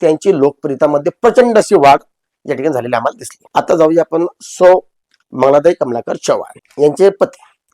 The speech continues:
कमलाकर चव्हाण यांचा जर आपण विचार केला तर अतिशय लोकप्रिय असलेलं हे नेतृत्व आहे. यांनी त्यांच्या पत्नीच्या नगरसेवकच्या कारकिर्दीमध्ये प्रचंड अशी मेहनत घेऊन आज त्यांनी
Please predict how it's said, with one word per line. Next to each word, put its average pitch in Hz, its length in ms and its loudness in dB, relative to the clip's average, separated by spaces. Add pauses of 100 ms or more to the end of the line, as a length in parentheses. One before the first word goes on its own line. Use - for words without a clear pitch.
कमलाकर 117 320 -8
चव्हाण - 640 -14 (180)
यांचा 202 380 4
जर 190 140 2
आपण 180 240 2
विचार 160 200 0
केला 160 200 -4
तर - 260 -8
अतिशय 190 300 0
लोकप्रिय 175 360 2
असलेलं 170 240 0
हे 175 80 2
नेतृत्व 139 280 -4
आहे. 101 120 -8 (540)
यांनी 175 360 0
त्यांच्या 131 400 -6
पत्नीच्या 113 440 -4
नगरसेवकच्या 165 800 2
कारकिर्दीमध्ये 117 760 -6 (260)
प्रचंड 214 400 4
अशी 196 180 2
मेहनत 156 280 0
घेऊन 151 240 0 (280)
आज 156 320 -2
त्यांनी 139 320 -8